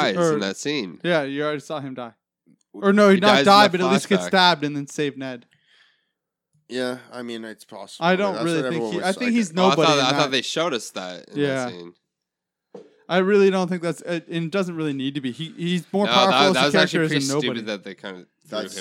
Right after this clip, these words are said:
Speaker 1: him in
Speaker 3: I
Speaker 1: there.
Speaker 3: was even thinking that. I was like, I don't know, that
Speaker 2: Oh,
Speaker 3: seems like a bit much.
Speaker 2: the,
Speaker 1: Unnecessary.
Speaker 2: the, the,
Speaker 3: Oh, the,
Speaker 2: the
Speaker 3: the father
Speaker 2: Captain
Speaker 3: in?
Speaker 2: of the Reeds?
Speaker 1: Yeah.
Speaker 2: Oh, no,
Speaker 3: Well,
Speaker 2: I,
Speaker 3: do
Speaker 2: I
Speaker 3: they
Speaker 2: like that. That made
Speaker 3: No,
Speaker 2: sense.
Speaker 3: well,
Speaker 2: It bonded
Speaker 3: it
Speaker 2: why
Speaker 3: wouldn't
Speaker 2: the
Speaker 3: though.
Speaker 2: Reeds and the Starks are an
Speaker 3: No, that
Speaker 2: important
Speaker 3: wouldn't make
Speaker 2: thing.
Speaker 3: sense. No, that wouldn't make sense.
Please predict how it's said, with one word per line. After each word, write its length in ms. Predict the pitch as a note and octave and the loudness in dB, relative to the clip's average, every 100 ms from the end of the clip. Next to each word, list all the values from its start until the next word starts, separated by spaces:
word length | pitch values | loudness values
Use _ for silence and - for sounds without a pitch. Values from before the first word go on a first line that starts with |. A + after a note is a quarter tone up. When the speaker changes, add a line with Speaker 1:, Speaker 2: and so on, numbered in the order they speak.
| F2+ | -12
Speaker 1:
him 60 | F2+ | -12
in 60 | |
Speaker 3:
I 40 | G2+ | -10
Speaker 1:
there. 60 | A#2+ | -10
Speaker 3:
was 140 | A#2 | -10
even 160 | B2 G2+ | -12 -14
thinking 220 | F#2+ F#2 | -4 -4
that. 180 | F2+ F2+ | -4 -12
I 80 | F#2 | -14
was 140 | F2 | -16
like, 180 | F#2 F2+ | -18 -16
I 60 | F2 | -16
don't 80 | F2+ | -14
know, 60 | F2+ | -14
that 120 | F#2+ | -8
Speaker 2:
Oh, 80 | E3+ | -4
Speaker 3:
seems 100 | D3 | -4
like 120 | F#2 | -8
a 40 | F2+ | -20
bit 200 | F#2 D2+ | -20 -20
much. 180 | E2 E3 | -8 -4
Speaker 2:
the, 240 | D3+ C#3 | -2 -2
Speaker 1:
Unnecessary. 540 | A#2 A#2+ A#2 - G#2 D3+ | -6 -6 -6 -10 -8 -4
Speaker 2:
the, 280 | D3+ D3 C#3+ | -4 -4 -6
the, 340 | C#3+ C3+ C3 _ _ _ | -6 -6 -8 _ _ _
Speaker 3:
Oh, 160 | G2 A2+ | -10 -10
the, 140 | G2+ | -8
Speaker 2:
the 160 | - D3+ | -6 -6
Speaker 3:
the 60 | F#2+ | -6
father 200 | G#2 F#2+ | -8 -6
Speaker 2:
Captain 180 | D#3+ B2+ | -6 -6
Speaker 3:
in? 60 | D#3+ | -6
Speaker 2:
of 40 | |
the 80 | C#3 | -6
Reeds? 380 | C3+ A3+ - - - | -6 -6 -8 -16 -14
Speaker 1:
Yeah. 340 | D#3 G#2+ F2 - _ _ _ _ - | -10 -10 -12 -18 _ _ _ _ -2
Speaker 2:
Oh, 160 | C#4 C#4+ | 2 2
no, 120 | C4 | 2
Speaker 3:
Well, 120 | F3 F#3 | 2 2
Speaker 2:
I, 20 | |
Speaker 3:
do 60 | G3+ | 2
Speaker 2:
I 80 | A#3+ | 2
Speaker 3:
they 60 | |
Speaker 2:
like 200 | - G#4 | 2 0
that. 220 | - D#3 D#3+ | -4 -4 -2
That 120 | G#3 | -2
made 180 | A#3 G#3+ | 0 0
Speaker 3:
No, 120 | G#3+ | 0
Speaker 2:
sense. 160 | B3+ | 0
Speaker 3:
well, 220 | G#3 G#3+ G3+ | 2 2 2
Speaker 2:
It 20 | |
bonded 480 | G3 A#3+ A#3+ A3+ E3+ | 2 0 -2 -8 -8
Speaker 3:
it 100 | F#3+ | -6
Speaker 2:
why 100 | F3+ G3+ G#3+ | -2 0 0
Speaker 3:
wouldn't 80 | |
Speaker 2:
the 60 | C4 | 0
Speaker 3:
though. 80 | C4+ | -2
Speaker 2:
Reeds 220 | G3+ F3+ | -4 -6
and 100 | F#3+ | -10
the 60 | E3 | -10
Starks 380 | - G#3 G#3+ F3+ | -8 -8 -10 -10
are 80 | D#3 | -6
an 80 | |
Speaker 3:
No, 80 | F3 | -2
that 160 | E3+ G3+ | 0 0
Speaker 2:
important 60 | |
Speaker 3:
wouldn't 140 | B3+ A3+ | 0 -2
make 160 | E3 | -4
Speaker 2:
thing. 20 | - | -4
Speaker 3:
sense. 440 | G#2+ G#2+ - - B2 | -8 -10 -14 -18 -12
No, 100 | B2+ | -8
that 120 | C3 | -8
wouldn't 200 | D3 B2 | -8 -12
make 120 | G#2+ | -14
sense. 340 | - G2 - | -16 -18 -20